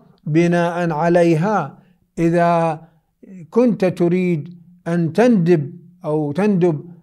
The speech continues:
المنادى المضاف إلى ياء المتكلم، تحذف ياء المتكلم وتأتي بالألف، وعبدا وإماما.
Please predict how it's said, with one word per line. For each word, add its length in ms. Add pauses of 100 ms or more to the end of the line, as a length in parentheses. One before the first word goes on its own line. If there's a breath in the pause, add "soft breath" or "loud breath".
(140)
المنادى 1400
المضاف 680
إلى 360
ياء 260
المتكلم، 1040 (840)
تحذف 600
ياء 380
المتكلم 720
وتأتي 420
بالألف، 760 (1500)
وعبدا 840
وإماما. 960